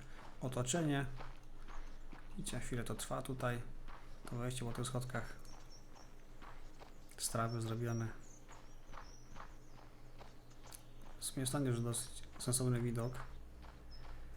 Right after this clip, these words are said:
Troszkę mnie martwi tutaj, że jest taki, jest małe pole widzenia i nie mogę dostrzec na przykład stąd jakichś tam gór w oddali czy coś. Tylko taki render świata kwadratowy.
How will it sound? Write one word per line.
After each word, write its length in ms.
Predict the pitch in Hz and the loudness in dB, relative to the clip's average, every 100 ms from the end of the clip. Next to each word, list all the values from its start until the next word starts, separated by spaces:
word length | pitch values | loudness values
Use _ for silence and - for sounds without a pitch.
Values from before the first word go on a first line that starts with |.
| - - - - - - - | -4 -2 -2 -2 -4 -4 0
Troszkę 240 | 156 151 | 2 6
mnie 80 | 147 | 8
martwi 240 | 147 143 | 6 4
tutaj, 260 | - - 131 | 2 4 6
że 60 | |
jest 120 | 131 139 | 6 4
taki, 420 | 127 135 127 127 - - - - | 4 6 8 8 6 -2 -4 -4
jest 160 | - | 2
małe 360 | 127 127 135 127 | 8 8 8 6
pole 240 | 127 127 | 6 8
widzenia 520 | 123 131 165 123 143 - - - - - | 8 6 6 6 6 4 -4 -8 -4 6
i 40 | |
nie 100 | 127 | 10
mogę 240 | 127 131 131 | 10 8 4
dostrzec 300 | 135 - 131 | 4 4 4
na 100 | 127 | 4
przykład 280 | 127 127 | 4 4
stąd 220 | 127 127 123 | 6 8 6
jakichś 240 | - 123 | 6 2
tam 200 | 113 120 | 4 2
gór 260 | 120 135 127 | 4 6 6
w 60 | |
oddali 380 | 123 127 123 120 | 6 6 4 4
czy 120 | 120 | 0
coś. 360 | 117 117 131 - - - - - - - - - - - | 2 2 2 0 -4 -8 -6 -4 -4 -4 -4 -6 -8 -8
Tylko 140 | - | -6
taki 340 | - 120 - 117 | -2 0 2 2
render 260 | 120 120 | 4 2
świata 280 | - 117 113 | 2 2 0
kwadratowy. 540 | - 113 107 113 110 | 0 0 0 0 0